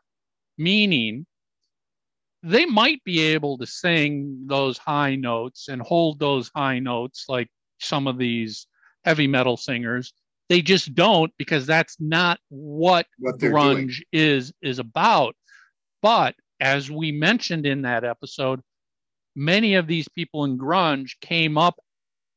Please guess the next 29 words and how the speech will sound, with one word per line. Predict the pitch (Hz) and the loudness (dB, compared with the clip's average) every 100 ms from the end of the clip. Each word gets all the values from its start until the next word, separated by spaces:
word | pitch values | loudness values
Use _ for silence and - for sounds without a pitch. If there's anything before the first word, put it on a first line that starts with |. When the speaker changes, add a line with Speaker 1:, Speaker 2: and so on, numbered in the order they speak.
| _ | _
Speaker 1:
in, | 233 185 185 170 151 - _ _ _ _ _ | 0 4 4 2 -4 -10 _ _ _ _ _
grew | 135 196 277 | 0 4 4
up | 269 | 4
listening | 190 190 208 - 170 156 - - | 2 2 2 -2 -4 -4 -6 -2
to | 160 120 131 - _ | 0 0 -2 -10 _
heavy | 143 131 120 | -6 -6 -4
metal | 113 104 107 139 _ _ _ _ | -4 -4 -6 -10 _ _ _ _
and | 147 | -6
started | - - 190 180 170 | -6 0 2 4 4
out | 190 180 180 _ | 4 2 -2 _
in | 160 170 | 0 0
heavy | 147 156 147 | 0 -2 -2
metal | 139 131 | -2 -4
bands. | 117 160 190 151 131 127 | -4 -2 0 0 -2 -6
It | 139 | -4
wasn't | 139 165 160 170 | 2 4 2 -4
until | 151 131 - 147 139 135 _ _ _ _ 135 | -6 -6 2 4 4 0 _ _ _ _ -8
they | |
got | 135 143 143 | 0 0 0
their | 131 120 | -2 -2
grunge | 117 120 127 165 175 156 131 113 | -4 -4 0 2 2 -2 -6 -6
band | 120 117 110 110 113 _ _ _ - | -4 -4 -4 -6 -10 _ _ _ -6
that | 139 - | -4 -2
they | |
broke | 127 127 131 123 | 0 2 2 0
through | - 147 135 123 | -8 -2 2 2
and | 117 | -2
got | 110 107 - | -8 -12 -14
signed. | - 180 220 190 120 101 | -2 4 6 6 2 -2